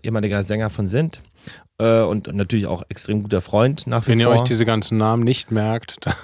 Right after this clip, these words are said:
Speaker 2: da, also wirklich, dann
Speaker 1: Ja,
Speaker 2: werden wir,
Speaker 1: dann
Speaker 2: werden wir wirklich nachtragen, Leute.
Speaker 1: Nächste Woche zum Diktat. Und Erik natürlich, auch einer unserer besten Freunde. Und, ähm, wir waren da zusammen. Und das, am Anfang war ich so, ah, könnte das schwierig werden, weil natürlich, äh,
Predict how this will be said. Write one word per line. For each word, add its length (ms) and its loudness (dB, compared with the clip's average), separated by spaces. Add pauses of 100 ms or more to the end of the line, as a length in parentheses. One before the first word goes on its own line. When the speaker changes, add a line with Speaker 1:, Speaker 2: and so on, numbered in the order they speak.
(360)
Speaker 2:
da, 80 2
also 240 -6
wirklich, 300 -8
dann 100 0
Speaker 1:
Ja, 180 6
Speaker 2:
werden 140 0
wir, 100 -4 (160)
Speaker 1:
dann 160 -6
Speaker 2:
werden 140 4
wir 80 2
wirklich 200 0
nachtragen, 540 2
Leute. 220 0
Speaker 1:
Nächste 220 2
Woche 200 4
zum 220 2
Diktat. 600 0 (200)
Und 160 4
Erik 420 2
natürlich, 320 -2
auch 180 0
einer 180 2
unserer 200 2
besten 240 -2
Freunde. 520 2
Und, 500 0
ähm, 360 2
wir 120 2
waren 140 4
da 80 2
zusammen. 360 0
Und 160 -4
das, 160 -2 (140)
am 100 0
Anfang 380 2
war 80 2
ich 80 0
so, 180 0
ah, 200 2
könnte 280 0
das 140 -2
schwierig 340 -2
werden, 220 -2
weil 120 0
natürlich, 380 -4 (560)
äh, 320 4